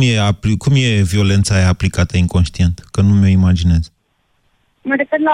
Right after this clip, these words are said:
Speaker 2: acei bărbați care vin acasă și,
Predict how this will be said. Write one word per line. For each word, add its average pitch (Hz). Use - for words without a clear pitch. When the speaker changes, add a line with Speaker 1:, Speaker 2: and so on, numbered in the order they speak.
Speaker 2:
acei 294
bărbați 254
care 233
vin 254
acasă 262
și, 233